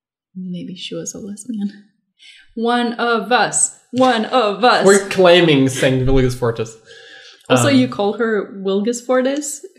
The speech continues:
Speaker 1: Her name, I think, is Wilgefortis.
Speaker 2: Wilgefortis. I mean, it's, it's Gal-
Speaker 1: Wilges-, Wilgesfortis is
Speaker 2: <laughs> It's
Speaker 1: I don't think that's her name.
Speaker 2: Well, it's Gal-, it's Galician.
Speaker 1: Galician.
Speaker 2: And I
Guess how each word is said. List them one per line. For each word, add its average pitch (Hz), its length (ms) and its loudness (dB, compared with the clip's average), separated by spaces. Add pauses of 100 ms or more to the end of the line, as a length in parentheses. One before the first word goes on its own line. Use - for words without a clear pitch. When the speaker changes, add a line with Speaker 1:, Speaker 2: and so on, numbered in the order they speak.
(100)
Speaker 1:
Her 233 120 -4
name, 220 220 -2
I 240 60 -2
think, 196 240 -6
is 175 340 -8 (160)
Wilgefortis. 196 960 -4
Speaker 2:
Wilgefortis. 120 520 -8 (320)
I 175 40 2
mean, 185 180 4 (100)
it's, 180 320 -4
it's 180 240 -2
Gal- 247 280 6
Speaker 1:
Wilges-, 254 280 0 (200)
Wilgesfortis 277 1040 0
is 208 300 0
Speaker 2:
<laughs> - 240 -14 (720)
It's 208 420 2
Speaker 1:
I 233 40 2
don't 226 120 -2
think 226 160 -4
that's 208 160 -10
her - 140 -12
name. 285 240 -2
Speaker 2:
Well, 240 120 8
it's 226 160 2
Gal-, 247 260 2
it's - 280 -6
Galician. 151 960 0
Speaker 1:
Galician. 214 480 -6
Speaker 2:
And 165 160 -2
I 185 220 -2